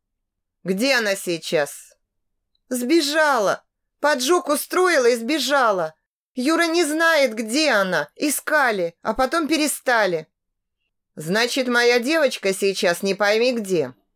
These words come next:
А я вот так стою и вытягиваю информацию из шлюхи, которая знает больше хозяина города. И ничего не предпринимаю.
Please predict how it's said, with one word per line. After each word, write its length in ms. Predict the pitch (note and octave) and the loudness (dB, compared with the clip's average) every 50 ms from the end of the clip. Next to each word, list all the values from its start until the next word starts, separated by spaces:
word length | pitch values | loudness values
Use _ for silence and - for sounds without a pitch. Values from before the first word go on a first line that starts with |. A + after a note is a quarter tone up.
| _ _ - | _ _ -4
А 160 | F#3 G#3 A3 | -2 0 0
я 220 | A3+ B3+ C#4 D4 C4 | 0 2 0 2 0
вот 180 | A3+ G3 - | 0 -2 -2
так 180 | - G3+ G3+ - | -2 -2 -2 -2
стою 460 | - - - A#3 A3+ A#3 C4+ D#4 D4+ | -6 -6 -2 0 0 2 0 0 -2
и 160 | - G#3 G3 | -2 -2 0
вытягиваю 640 | F3+ F#3+ F#3+ - A#3 A3+ A3+ G#3 A3+ G3+ G3+ G3 G3 | 0 0 0 0 0 0 0 0 0 2 2 2 0
информацию 760 | G3 F#3+ - G3 G3 G3+ G#3+ A3+ B3 A#3+ - G#3+ G3 F#3+ G3 | 0 -2 0 0 0 2 2 0 0 0 -2 -2 0 0 0
из 80 | G3+ | 0
шлюхи, 680 | - - - - F#3+ F#3 E3+ D3 - - - C3 - _ _ _ | -2 -4 -2 -2 0 0 0 -2 -2 -8 -12 -12 -12 _ _ _
которая 540 | - - G#3 G#3+ - C#4 C#4+ B3+ A3+ G#3 G3+ | -2 -2 -2 2 2 2 2 4 2 0 0
знает 380 | F3+ G3 G3 F#3+ F#3+ F#3+ F#3 F#3 | -2 -2 -2 0 0 0 0 0
больше 340 | F#3+ B3+ D4 C4+ - G3+ F3+ | 0 -2 0 0 -2 -2 -2
хозяина 580 | - F3+ F3 E3+ F#3 G3+ G#3 A3 A3 A3+ A#3 | 0 -2 -2 0 2 0 2 2 0 0 -2
города. 540 | A#3 A3+ B3+ A#3 F3+ D#3+ D3 C#3+ - - - _ _ _ _ - | 0 2 2 2 2 0 -2 -2 -8 -14 -16 _ _ _ _ -4
И 80 | E3+ | 0
ничего 420 | F3+ G3+ G#3+ - - A#3 A#3+ C#4 D4 | 0 0 0 0 0 0 2 2 2
не 120 | B3+ A#3 | 2 2
предпринимаю. 880 | F#3+ G#3+ A3 G#3 - G#3+ A3+ A3 A#3 A#3 A#3 G#3+ F3+ D#3 C#3+ B2+ - - | 0 0 -2 -2 0 -2 0 0 2 0 2 2 2 0 0 -2 -4 -6